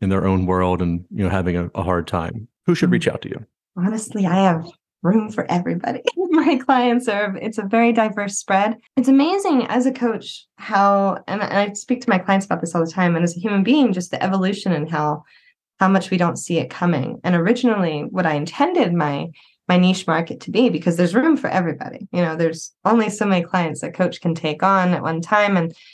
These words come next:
Speaker 2: there's so many different things that cannabis can support and that other s-, aspects of coaching can support, like the mindfulness meditation, that I, I thought originally, "Okay, well, I wanna work with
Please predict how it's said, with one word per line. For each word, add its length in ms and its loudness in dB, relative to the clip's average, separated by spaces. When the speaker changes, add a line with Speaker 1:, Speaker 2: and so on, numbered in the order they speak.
Speaker 2:
there's 260 2
so 300 2
many 220 2
different 500 -2
things 320 0
that 160 0
cannabis 540 2
can 260 -2
support 520 0
and 120 -2
that 120 -2
other 260 2
s-, 280 -6
aspects 440 -2
of 100 -8
coaching 360 0
can 120 -4
support, 320 -4
like 160 -4
the 60 -2
mindfulness 600 -2
meditation, 520 -2
that 220 2
I, 320 0
I 140 -2
thought 220 2
originally, 400 2
"Okay, 240 -2
well, 140 0
I 40 2
wanna 200 2
work 280 -2
with 240 -6